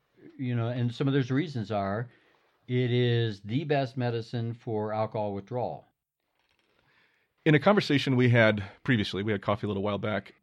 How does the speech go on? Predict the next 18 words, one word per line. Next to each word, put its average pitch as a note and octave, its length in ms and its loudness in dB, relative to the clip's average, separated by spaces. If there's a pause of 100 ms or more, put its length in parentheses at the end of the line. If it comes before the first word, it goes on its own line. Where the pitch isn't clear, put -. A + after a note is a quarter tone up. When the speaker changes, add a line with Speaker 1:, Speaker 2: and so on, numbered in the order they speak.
(920)
Speaker 2:
I C#3+ 100 6
mentioned C#3+ 340 4
to B2+ 120 -2
you A#2 220 6
that, G#2 540 2 (680)
you C3+ 100 0
know, A2 100 4
a - 100 2
lot B2 80 8
of A#2+ 80 2
people A2+ 440 4
think G#2+ 380 0
benzos G#2 380 0
just G#2 200 -4
aren't G2+ 140 -2
good G2 140 -6
for F#2+ 100 -12
anything, G2 340 -14